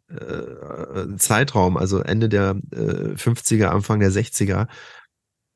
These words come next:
so komfortabel, so luxuriös, das ist beeindruckend gewesen. Und, äh, da gibt's eine nette Anekdote dazu. Ich war,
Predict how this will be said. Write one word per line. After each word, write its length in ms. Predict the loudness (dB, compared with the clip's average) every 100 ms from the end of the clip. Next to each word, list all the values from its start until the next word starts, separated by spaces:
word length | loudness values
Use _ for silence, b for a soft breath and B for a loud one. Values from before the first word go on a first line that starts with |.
| _
so 340 | -2 6 6
komfortabel, 840 | 6 2 2 0 2 2 4 2 0
so 200 | 2 4
luxuriös, 840 | 4 2 0 2 2 2 2 0
das 180 | -6 -6
ist 300 | -6 -6 -2
beeindruckend 600 | 0 4 2 2 -4 -4
gewesen. 540 | 0 2 2 0 -4 -8 _ _ _ _ _ _ _ _ -8
Und, 420 | 2 4 4 2
äh, 220 | 2 4
da 80 | 4
gibt's 260 | 4 2 4
eine 80 | 4
nette 200 | 4 2
Anekdote 540 | 2 0 0 -2 0
dazu. 440 | 0 -2 -4 -4 -2
Ich 140 | -2
war, 240 | -2 -2